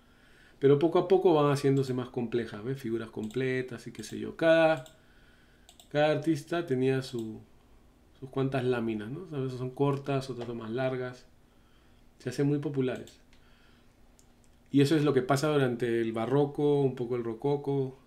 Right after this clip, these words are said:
Eh, ya cuando empieza la Academia Francesa, ellos tie-, empiezan a tener el, el estilo rococó. Y hay un libro antiguo también, que es más o menos el estilo de Boucher, ¿no? Ese estilo francés,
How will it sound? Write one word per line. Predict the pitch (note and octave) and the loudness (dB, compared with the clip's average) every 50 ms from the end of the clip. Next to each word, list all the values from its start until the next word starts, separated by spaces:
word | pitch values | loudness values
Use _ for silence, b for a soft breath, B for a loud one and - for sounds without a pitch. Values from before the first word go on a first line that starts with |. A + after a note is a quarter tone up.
| - | -18
Eh, | - A2+ G#2+ G#2+ G#2+ G#2+ G#2+ A2 A2 - - _ _ - - b b b b b b b b b - | -16 -14 -12 -12 -12 -12 -14 -16 -18 -20 -20 _ _ -20 -20 b b b b b b b b b -4
ya | - C3+ C#3 | -2 0 2
cuando | D#3 D#3 C#3+ | 4 4 4
empieza | C3 C3 D3 C#3 - D#3 | 4 4 2 0 0 0
la | D3+ D3 | 0 0
Academia | C#3+ - B2 B2 C3 C3 C#3 D3 D3 | 0 -2 -2 0 0 2 2 0 0
Francesa, | C#3+ D3 D3+ D#3 C#3+ D3 D#3 C#3+ - F3 G3+ G#3+ - - - - - - - - - - - - _ _ _ _ _ _ _ _ _ _ _ _ _ _ - - | -2 -4 -4 -4 -2 -2 -2 -2 -2 -4 -6 -6 -8 -14 -20 -20 -18 -18 -18 -18 -20 -20 -20 -20 _ _ _ _ _ _ _ _ _ _ _ _ _ _ -10 -2
ellos | A2+ A#2+ B2 A#2+ - - | 0 2 2 2 2 2
tie-, | C#3 C#3 C#3 C#3 | 4 4 4 4
empiezan | B2+ A#2+ A#2 C3+ C3 - C#3 C#3 | 2 2 2 2 2 2 2 2
a | C3+ C3 | 0 0
tener | B2+ A#2+ A#2 B2+ B2+ C3 | 0 -2 0 2 2 2
el, | C3+ B2+ B2 A#2 A2+ | 2 2 0 0 -2
el | A#2 A2+ A2+ | -4 -6 -8
estilo | A2 G#2+ - - C#3 C3 B2+ C3 B2+ C3 B2+ B2+ A#2+ A#2+ A#2+ - b b b b b b b b b b b - | -10 -10 -8 -6 -4 -2 -2 -2 -2 0 -2 -2 -4 -6 -10 -16 b b b b b b b b b b b -12
rococó. | - A#2+ A#2+ A2 - D3 C#3+ C#3 - E3 F#3 G3+ G#3 - - _ b b b b b b b b b b b _ | -10 -8 -8 -2 0 2 2 2 2 0 0 0 -2 -6 -14 _ b b b b b b b b b b b _
Y | - C3 B2+ | 0 2 6
hay | C#3+ D3+ D#3+ D#3+ | 6 8 8 8
un | D3+ C#3+ | 8 8
libro | C#3 C#3 C3+ B2+ B2 | 8 8 8 8 6
antiguo | A#2+ A#2 A#2 B2 B2 B2 A#2+ A#2 | 4 2 0 0 0 0 -2 -2
también, | A#2 A2 A2+ A#2 A#2+ B2+ C#3 D3+ C#3+ C#3 | -4 -4 -4 -2 -2 -2 -2 -2 -4 -8
que | - A#2+ | -8 -8
es | A#2 A#2 | -6 -4
más | C3 B2+ - | -4 -4 -4
o | B2+ | -2
menos | B2+ B2+ C3 C3+ C3+ C3+ | -2 0 0 0 0 -2
el | A#2+ | -4
estilo | A2 G#2 - - B2 B2+ B2 | -6 -6 -8 -8 -6 -4 -2
de | B2 B2 | -2 -2
Boucher, | A2+ G#2+ G#2 - - B2 A2+ G#2+ | -2 -4 -6 -6 -6 -6 -4 -6
¿no? | G#2+ A2 A#2 | -6 -8 -10
Ese | A#2 - B2 | -12 -12 -12
estilo | A#2 - - B2+ B2+ B2+ | -12 -12 -10 -8 -8 -8
francés, | B2+ - A#2+ A2 G2+ G2+ - - D3+ - - - - - | -8 -8 -8 -10 -10 -8 -6 -6 -6 -6 -8 -12 -20 -20